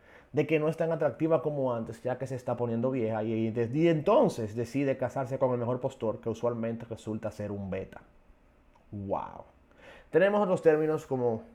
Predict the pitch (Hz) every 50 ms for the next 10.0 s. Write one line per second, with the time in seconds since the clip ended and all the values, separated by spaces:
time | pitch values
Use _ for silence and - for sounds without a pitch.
0 | _ _ - - 110 123 135 143 139 - 131 131 123 123 120 113 123 117 113 110
1 | 110 113 135 170 - - - - 110 - - 120 120 117 117 - - 117 120 123
2 | 117 - 123 117 113 107 113 117 113 120 117 113 - 110 110 117 113 117 110 110
3 | 113 113 113 117 110 113 110 107 107 107 107 104 95 110 107 - 117 110 110 107
4 | 110 110 - 110 101 - - 110 113 110 104 104 107 110 110 101 - - 95 92
5 | 95 117 135 131 - - _ _ _ - 107 107 104 98 - - 98 90 101 104
6 | 104 110 107 - 98 98 98 98 104 107 110 123 107 104 92 - 107 113 127 139
7 | 131 - - - - - - - - 165 208 214 214 214 202 220 220 202 196 208
8 | 208 196 196 - 196 160 - - 175 170 - - - - - - - - - 113
9 | 127 139 - - 143 143 120 120 123 123 143 147 143 139 117 107 95 90 82 71